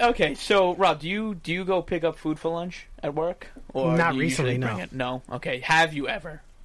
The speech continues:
Speaker 2: What do you mean pick up food?
Speaker 1: Like, go out and get lunch, like,
Speaker 2: I
Speaker 1: pick it up
Speaker 2: usually
Speaker 1: from
Speaker 2: would go,
Speaker 1: a
Speaker 2: like,
Speaker 1: deli
Speaker 2: the
Speaker 1: or
Speaker 2: deli usually.
Speaker 1: Okay.
Speaker 2: That's what
Speaker 1: Did
Speaker 2: I would
Speaker 1: you
Speaker 2: do.
Speaker 1: like, go to the same
Speaker 2: Yeah.
Speaker 1: one? Okay. All right. So when you got, when they handed you your food,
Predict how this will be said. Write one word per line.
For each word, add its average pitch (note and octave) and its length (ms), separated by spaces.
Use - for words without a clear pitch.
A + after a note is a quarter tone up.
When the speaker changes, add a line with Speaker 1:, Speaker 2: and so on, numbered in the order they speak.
Speaker 2:
What F#3+ 100
do A3 40
you A#3+ 60
mean G3 100
pick - 240
up C3 120
food? - 280
Speaker 1:
Like, B3+ 180
go A#3+ 200
out G3+ 240
and F3 80
get F3 180
lunch, D#3 340
like, D#3 200
Speaker 2:
I A#3+ 120
Speaker 1:
pick D4 80
it D4+ 60
up D#4+ 80
Speaker 2:
usually D#4 40
Speaker 1:
from C4+ 40
Speaker 2:
would A#3+ 80
go, A#3+ 120
Speaker 1:
a G#3+ 40
Speaker 2:
like, F3 80
Speaker 1:
deli E3 320
Speaker 2:
the D3 140
Speaker 1:
or C3+ 40
Speaker 2:
deli G#3 260
usually. F3 400
Speaker 1:
Okay. D#3 300
Speaker 2:
That's E3 160
what - 60
Speaker 1:
Did C#3 60
Speaker 2:
I - 40
would C3+ 80
Speaker 1:
you G3+ 60
Speaker 2:
do. - 120
Speaker 1:
like, F3 160
go G3+ 160
to F#3+ 60
the D#3+ 80
same F#3+ 340
Speaker 2:
Yeah. A#3 140
Speaker 1:
one? C#4 320
Okay. E3 260
All D3+ 80
right. - 200
So A#3+ 200
when A#3+ 260
you F4+ 480
got, F#3+ 360
when F3 180
they G#3 140
handed F#3+ 380
you E3+ 120
your D3 180
food, D#3 340